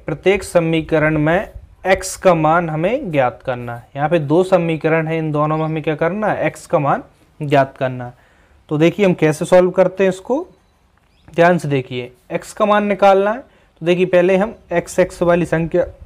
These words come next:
एक साइड लाएंगे और जो संख्या, संख्या उसको एक तरफ रखेंगे। तो देखिए एक्स यहाँ पे है और एक्स वाली संख्या यहाँ पे, तो इसको हम इस साइड ले आए। देखिए दायां पक्ष है इस साइड, ये क्या है,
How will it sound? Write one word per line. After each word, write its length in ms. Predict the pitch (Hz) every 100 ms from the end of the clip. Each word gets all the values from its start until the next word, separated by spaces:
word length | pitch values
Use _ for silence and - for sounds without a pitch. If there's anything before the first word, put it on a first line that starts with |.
| - 170
एक 160 | 170
साइड 300 | - 180 180
लाएंगे 460 | 185 170 185 226 339 - - - -
और 120 | 160
जो 460 | 160 180 180 117 160
संख्या, 400 | - 160 170 202
संख्या 340 | 185 170 175
उसको 300 | 165 - 160 175
एक 260 | 175 -
तरफ 240 | 151 143 135
रखेंगे। 360 | 131 127 120 131 - _ _ _ _ _ _ - -
तो 60 |
देखिए 320 | 160 165 175 156
एक्स 200 | - 180
यहाँ 340 | 160 160 160 -
पे 60 |
है 200 | 190 208
और 160 | 180 147
एक्स 240 | 156 -
वाली 160 | 165 160
संख्या 340 | 165 160 147
यहाँ 120 | 123
पे, 120 | 120 131 - - -
तो 60 | 151
इसको 260 | 151 - 196
हम 100 | 180
इस 120 | -
साइड 220 | 190 185
ले 120 | 185
आए। 180 | 190 226 285 - - -
देखिए 160 | 196 170
दायां 360 | 139 151 180 240
पक्ष 340 | - - -
है 80 | 160
इस 160 | 139
साइड, 280 | 151 131 131 - - -
ये 80 | 156
क्या 240 | - 214
है, 240 | 214 151